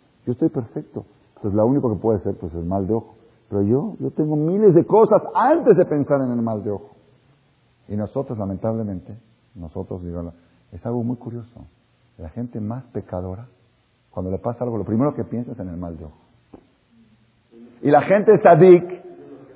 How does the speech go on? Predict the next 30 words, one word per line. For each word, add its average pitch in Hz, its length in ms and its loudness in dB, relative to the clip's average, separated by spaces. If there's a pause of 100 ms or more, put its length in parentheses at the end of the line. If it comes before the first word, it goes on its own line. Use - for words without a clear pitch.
(240)
la 135 120 4
gente 202 260 4
tzadik, 180 920 4
cuando 139 220 4
le 147 100 4
pasa 208 280 8
algo, 196 120 4
lo 175 140 6
primero 202 320 8
que 202 120 4
piensa 190 420 4
es, 160 80 -2 (480)
"Caparat 117 400 -4
Amot, 113 180 -6
alguna 110 320 -6
falta 107 380 -10
hice 98 240 -14
y 107 40 -14
por 95 200 -14
eso". 87 260 -18
Así 104 220 -10
es, 170 120 -8 (220)
así 127 220 -4
es 165 80 -10
por 165 120 -6
naturaleza. 135 600 -8 (400)
Es 104 120 -10
increíble, 180 720 -2 (360)
es - 60 -18
increíble. 147 580 -10